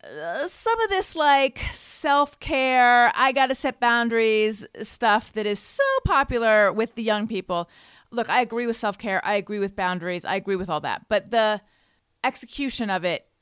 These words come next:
is a little bit, um, it, uh, it, I find it, uh, a little bit overly,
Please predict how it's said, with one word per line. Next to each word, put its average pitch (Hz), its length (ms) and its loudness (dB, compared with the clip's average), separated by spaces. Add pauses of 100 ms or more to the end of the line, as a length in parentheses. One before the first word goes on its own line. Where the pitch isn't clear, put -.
(220)
is 254 480 0
a 214 80 0
little 202 240 0
bit, 170 380 -2
um, 127 480 -4 (1300)
it, 196 240 -6
uh, 185 480 -2
it, 202 200 -8 (300)
I 202 140 -4
find 208 340 -4
it, 180 180 -2 (220)
uh, 165 280 0
a 202 60 -2
little 220 240 2
bit 196 280 -2
overly, 185 760 0